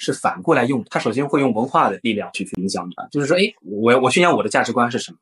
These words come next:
然后呢，这个当这一套工具用完了之后呢，不够呢，我就用经济的工具，比如说我贸易战、科技战，我通过经济手段来制裁你，那你挣不到钱。然后经济之后，然后就是政治的。然后比如说你看今天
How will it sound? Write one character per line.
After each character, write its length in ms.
然 100
后 100
呢， 120
这 100
个 100
当 200
这 100
一 80
套 100
工 160
具 120
用 120
完 140
了 60
之 100
后 240
呢， 80
不 80
够 180
呢， 140
我 80
就 60
用 160
经 180
济 80
的 100
工 140
具， 100
比 60
如 20
说 120
我 240
贸 180
易 80
战、 180
科 100
技 100
战， 200
我 100
通 120
过 80
经 100
济 80
手 80
段 100
来 60
制 140
裁 140
你， 120
那 80
你 80
挣 140
不 40
到 60
钱。 160
然 100
后 0
经 100
济 100
之 80
后， 120
然 100
后 100
就 100
是 100
政 180
治 120
的。 120
然 140
后 60
比 80
如 40
说 100
你 80
看 200
今 140
天 240